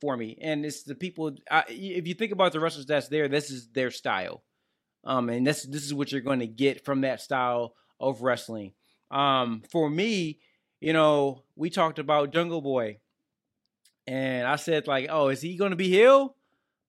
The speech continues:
I'm, I was kinda worried about that because this is the guy, I listened to the guy in an interview, 'cause, like, I, like, so if anybody out there is a, is a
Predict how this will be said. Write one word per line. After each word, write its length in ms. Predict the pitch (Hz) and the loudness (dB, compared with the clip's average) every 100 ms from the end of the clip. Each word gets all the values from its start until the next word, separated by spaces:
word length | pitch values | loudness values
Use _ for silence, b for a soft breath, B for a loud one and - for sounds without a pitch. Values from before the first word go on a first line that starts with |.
| _ | _
I'm, 200 | 131 151 | -6 -2
I 140 | 139 | 2
was 100 | 175 | 2
kinda 180 | - 196 | 0 -2
worried 260 | 190 254 254 | 4 6 6
about 280 | 175 156 156 | 4 4 4
that 140 | 147 | 0
because 240 | 147 160 | 2 0
this 160 | 165 240 | 0 -2
is 60 | 190 | -6
the 100 | 175 | 0
guy, 220 | 175 170 | 4 4
I 120 | 208 | 4
listened 220 | 247 - | 0 -4
to 80 | 226 | -8
the 80 | 180 | -4
guy 240 | 175 175 | 0 0
in 120 | 160 151 | 0 -2
an 80 | |
interview, 380 | 165 156 127 127 | -4 -4 -4 -6
'cause, 140 | 113 135 | -8 -2
like, 180 | 147 | 0
I, 160 | 147 170 | 0 -2
like, 200 | 170 160 b b | -2 -4 b b
so 420 | - 190 175 160 B B B _ _ _ _ _ _ _ | 2 4 4 0 B B B _ _ _ _ _ _ _
if 180 | 165 160 | 0 2
anybody 400 | 220 208 202 185 | 0 4 4 6
out 220 | 175 165 | 4 2
there 180 | 170 165 | 2 2
is 280 | 160 156 139 | 2 0 2
a, 420 | 131 131 139 139 | 0 0 -4 -4
is 100 | 135 | -2
a 280 | 127 123 | -2 -2